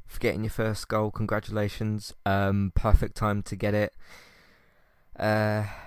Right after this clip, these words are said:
Scott McTominay, um, look, I don't call people names. I'm not gonna call him a clown. I'm not gonna call him an idiot. That's not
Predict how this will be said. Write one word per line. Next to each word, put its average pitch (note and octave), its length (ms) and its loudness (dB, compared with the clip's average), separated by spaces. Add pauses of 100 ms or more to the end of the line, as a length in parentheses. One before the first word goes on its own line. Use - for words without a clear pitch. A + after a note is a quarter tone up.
Scott - 240 0
McTominay, B2+ 680 0 (560)
um, A2 760 4 (300)
look, - 340 0
I G#2+ 60 2
don't A#2 160 2
call A#2 160 -2
people A2 260 0
names. G2+ 480 -2
I'm A2 80 4
not A2 100 4
gonna A2 140 0
call G#2 220 0
him G#2 120 0
a A2 40 0
clown. G2+ 520 0
I'm F2+ 100 -2
not G2+ 120 0
gonna A2 140 0
call A2 180 2
him A2 140 0
an A2 80 2
idiot. G2 400 0
That's - 200 -6
not G2 220 2